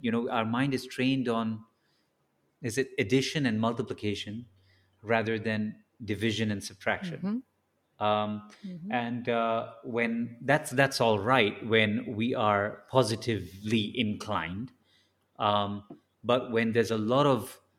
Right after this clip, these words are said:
Speaker 1: negativity, a lot of problems, a lot of stresses and anxiety going our way, if the mind is always trained on adding and multiplying,
Speaker 2: Mm.
Speaker 1: then basically whatever we are putting in front of it, front and center, is just getting enhanced.
Speaker 2: Absolutely.
Speaker 1: Um, and I think that's, that's, that's,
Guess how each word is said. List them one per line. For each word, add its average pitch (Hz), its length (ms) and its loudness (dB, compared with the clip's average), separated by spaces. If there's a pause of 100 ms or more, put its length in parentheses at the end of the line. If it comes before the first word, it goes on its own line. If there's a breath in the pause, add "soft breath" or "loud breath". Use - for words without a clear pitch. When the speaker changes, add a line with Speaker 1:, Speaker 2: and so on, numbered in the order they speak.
(160)
Speaker 1:
negativity, 107 1080 0
a 113 80 -4
lot 117 180 4
of 117 140 0
problems, 107 560 -2
a 110 40 -6
lot 110 140 0
of 110 80 -6
stresses 113 480 -4
and 107 120 0
anxiety 107 560 -2
going 104 280 -2
our 101 180 -2
way, 95 300 -4 (540)
if 110 120 0
the 117 100 2
mind 120 400 4
is 117 160 0
always 135 460 2
trained 117 480 0
on 107 260 0
adding 104 400 0
and 98 120 -4
multiplying, 101 640 -4
Speaker 2:
Mm. 170 240 -10 (240)
Speaker 1:
then 104 160 0
basically 127 400 4
whatever 120 420 6
we 139 120 2
are 117 40 6 (120)
putting 135 180 2
in 120 80 4
front 117 240 0
of 120 100 0
it, 123 100 0
front 117 300 0
and 110 140 0
center, 117 400 -2
is 101 160 -2
just - 300 -4
getting 101 220 0
enhanced. 92 580 -6 (180)
Speaker 2:
Absolutely. 165 340 -14
Speaker 1:
Um, 113 340 2 (320)
and 123 140 2
I 127 40 2
think 127 180 2
that's, 131 260 -2
that's, 123 300 -2
that's, - 420 -4